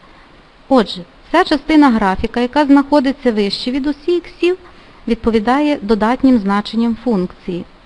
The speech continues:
і позначена в нас червоним плюсиком. Та частина графіка, яка знаходиться нижче осі іксів, відповідає від'ємним значенням ігрека і позначена синім мінусом.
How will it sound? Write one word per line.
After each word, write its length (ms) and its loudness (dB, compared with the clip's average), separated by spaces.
і 100 -4
позначена 640 -4
в 60 0
нас 200 2
червоним 520 -4
плюсиком. 640 -6
Та 100 0
частина 460 2
графіка, 460 0
яка 240 -4
знаходиться 600 -2
нижче 400 0
осі 320 -2
іксів, 360 -4
відповідає 720 -4
від'ємним 580 2
значенням 520 0
ігрека 440 -4
і 60 -4
позначена 720 0
синім 380 0
мінусом. 600 -6